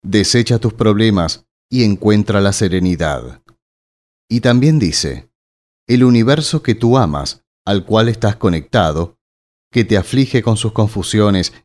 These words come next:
y el cual no puedes corregir, es propiedad del Todopoderoso y más misericordioso. Entonces, entrégale la propiedad a su dueño, déjaselo a él.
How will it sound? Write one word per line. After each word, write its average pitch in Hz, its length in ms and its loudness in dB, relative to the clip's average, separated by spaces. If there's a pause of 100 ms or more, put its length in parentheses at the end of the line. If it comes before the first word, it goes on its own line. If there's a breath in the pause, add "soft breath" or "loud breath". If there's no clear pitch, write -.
y 120 160 0
el 104 160 0
cual 123 240 2
no 113 240 0
puedes 123 380 0
corregir, 101 760 -2 (480)
es 123 180 0
propiedad 113 600 2
del 101 220 -2
Todopoderoso 95 880 0
y 90 80 0
más 101 260 0
misericordioso. 92 1160 -4 (680)
Entonces, 107 840 0 (120)
entrégale 117 600 0
la 113 140 0
propiedad 107 540 0
a 104 60 0
su 98 200 -2
dueño, 80 640 -2 (380)
déjaselo 117 640 0
a 78 100 -2
él. 58 360 -10